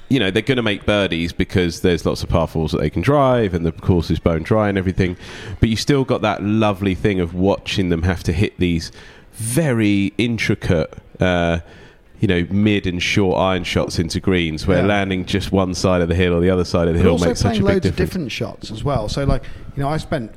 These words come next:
Speaker 2: hours and hours on, on Thursday behind the eleventh green. I watched every player, bar Bryson, lay up of that green, put it into a position. It all funnels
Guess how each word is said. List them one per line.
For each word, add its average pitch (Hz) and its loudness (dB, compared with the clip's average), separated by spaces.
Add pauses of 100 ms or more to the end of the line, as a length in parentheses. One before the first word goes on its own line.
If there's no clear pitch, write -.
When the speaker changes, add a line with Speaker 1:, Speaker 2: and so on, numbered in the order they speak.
(120)
Speaker 2:
hours 190 0
and 127 2
hours 143 -2
on, 107 -8
on 113 -6
Thursday 120 -4
behind 113 -6
the 110 -4
eleventh 110 -8
green. 151 -8 (1400)
I 196 -4
watched 196 -4 (200)
every 131 -2
player, 113 -6 (540)
bar 123 -4
Bryson, 123 -8 (600)
lay 127 -2
up 101 -8 (260)
of 117 -8
that 143 -6
green, 98 -10 (540)
put 143 -4
it 147 -2
into 147 -6
a 135 -2
position. 117 -8 (100)
It 160 -10
all 196 -2
funnels 127 -6